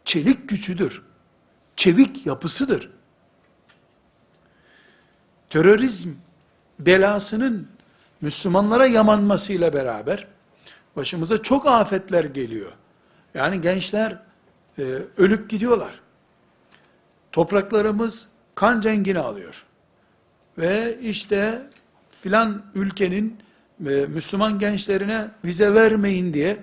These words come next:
karar çıkarıyorlar. Gelirse terörist olarak gelir diyorlar. Gibi. Bunların hepsi çok önemli. Hiçbiri basite alınabilir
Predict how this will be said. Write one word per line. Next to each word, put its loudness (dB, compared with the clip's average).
karar 2
çıkarıyorlar. -2
Gelirse -4
terörist 0
olarak -2
gelir -10
diyorlar. -20
Gibi. 2
Bunların 2
hepsi -2
çok -2
önemli. -2
Hiçbiri -6
basite -4
alınabilir -4